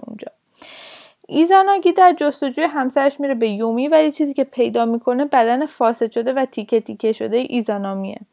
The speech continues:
خب وقتی این صحنه رو می‌بینه ایزاناگی می‌ترسه، فرار می‌کنه، ولی خب جسد ایزانامی و سه تا پیرزن خبیث که حالا ارواح خبیثه هستن یه جورایی دنبالش می‌کنن تا در یومی نگهش دارن. ایزاناگی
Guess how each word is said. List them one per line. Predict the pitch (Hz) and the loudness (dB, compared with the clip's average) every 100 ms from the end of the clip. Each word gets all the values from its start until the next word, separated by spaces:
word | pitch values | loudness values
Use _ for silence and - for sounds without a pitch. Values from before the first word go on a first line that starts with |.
| - - - _ | -20 -20 -20 _
خب | 269 | 4
وقتی | 294 - 370 | 4 4 -4
این | 370 339 - _ - - 233 | -4 -6 -14 _ -20 -12 -4
صحنه | - 269 262 269 | 4 4 4 2
رو | 269 | 2
می‌بینه | 254 247 247 294 | -2 -4 -4 -4
ایزاناگی | 302 262 233 233 233 | -2 -4 -2 -2 -2
می‌ترسه، | 277 339 - 349 311 320 320 | -4 -6 4 4 4 2 -2
فرار | - 233 233 294 349 | 4 4 6 6 4
می‌کنه، | 349 349 359 359 | -4 0 2 2
ولی | 339 302 | 2 0
خب | 302 285 226 | 2 -2 4
جسد | 240 240 269 262 | 4 4 0 -2
ایزانامی | 277 254 233 233 233 247 | -2 -2 -2 -2 -2 -2
و | 285 269 | 0 0
سه | - 285 285 | 0 0 2
تا | 320 320 - - - _ | 2 0 -4 -20 -20 _
پیرزن | - 240 226 240 262 | 0 2 4 2 0
خبیث | 302 - 226 233 262 - | -2 -2 -2 -2 -6 -4
که | 262 | -2
حالا | 226 214 - | 0 0 4
ارواح | 220 208 220 233 220 | 4 4 0 0 -2
خبیثه | 208 190 190 - | -2 -2 -4 -6
هستن | 208 208 202 233 | -4 -6 -4 -2
یه | 262 240 | -2 -2
جورایی | 208 214 226 | 0 0 2
دنبالش | 226 208 214 269 330 339 | 2 2 2 0 -2 -6
می‌کنن | 320 330 320 320 320 - - _ - | -4 -2 0 -2 -4 -18 -20 _ 0
تا | 233 | 4
در | 220 220 | 6 6
یومی | 220 220 220 254 | 2 -2 0 2
نگهش | 277 220 254 214 202 | 2 4 4 4 -2
دارن. | - - - _ _ - - - - | -8 -8 -10 _ _ -20 -20 -20 0
ایزاناگی | 349 392 381 381 359 | 4 4 4 2 0